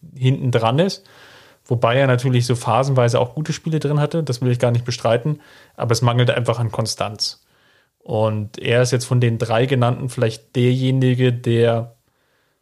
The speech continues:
einfach am, vorm instabilsten ist, wenn es das Wort so gibt, einfach weil sich die Leistungen zu sehr variierten und, und er, er vielleicht nicht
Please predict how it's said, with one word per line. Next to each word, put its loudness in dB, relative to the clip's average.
einfach -2
am, -2
vorm 0
instabilsten -2
ist, -4
wenn -2
es -2
das -2
Wort 2
so 0
gibt, -2
einfach 0
weil -2
sich 0
die 0
Leistungen 2
zu 0
sehr 4
variierten 0
und, 0
und -6
er, -2
er 0
vielleicht -2
nicht -2